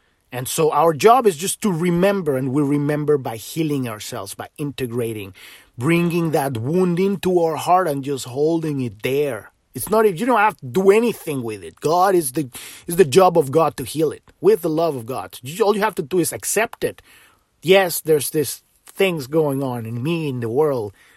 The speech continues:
Bring them into your heart. This is some kind of esoteric stuff talking, but,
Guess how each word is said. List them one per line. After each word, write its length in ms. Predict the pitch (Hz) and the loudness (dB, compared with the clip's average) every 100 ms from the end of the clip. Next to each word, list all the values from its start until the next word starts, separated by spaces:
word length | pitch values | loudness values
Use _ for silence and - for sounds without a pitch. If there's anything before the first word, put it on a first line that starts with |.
| _ - | _ -4
Bring 220 | 156 160 | -2 -2
them 160 | 156 | -2
into 200 | 147 127 | -4 -4
your 140 | 131 117 | -4 -4
heart. 340 | 135 120 - _ - - _ _ 190 | -4 -6 -10 _ -20 -20 _ _ 2
This 200 | 208 254 | 2 2
is 140 | 240 | -2
some 200 | - 262 | -2 -2
kind 200 | 294 302 | 0 0
of 100 | 285 | 2
esoteric 600 | 247 254 - 262 254 262 | 2 0 2 2 2 2
stuff 400 | - 262 247 - | 0 0 0 0
talking, 400 | 254 247 - 240 | 0 0 -2 -8
but, 260 | 190 214 | 0 0